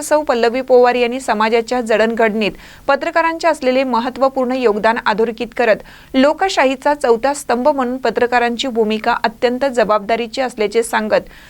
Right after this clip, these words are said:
पत्रकार दिनाचे औचित्य साधत तारदाळ ग्रामपंचायत कार्यालय आवारात स्वतंत्र पत्रकार कक्ष स्थापन करण्याचा निर्णय त्यांनी जाहीर केला.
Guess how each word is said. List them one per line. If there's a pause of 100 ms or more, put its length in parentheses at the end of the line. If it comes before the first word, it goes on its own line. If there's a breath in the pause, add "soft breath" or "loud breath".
(200 loud breath)
पत्रकार
दिनाचे
औचित्य
साधत (340 loud breath)
तारदाळ
ग्रामपंचायत (120)
कार्यालय
आवारात (320 soft breath)
स्वतंत्र
पत्रकार
कक्ष
स्थापन
करण्याचा
निर्णय
त्यांनी
जाहीर
केला.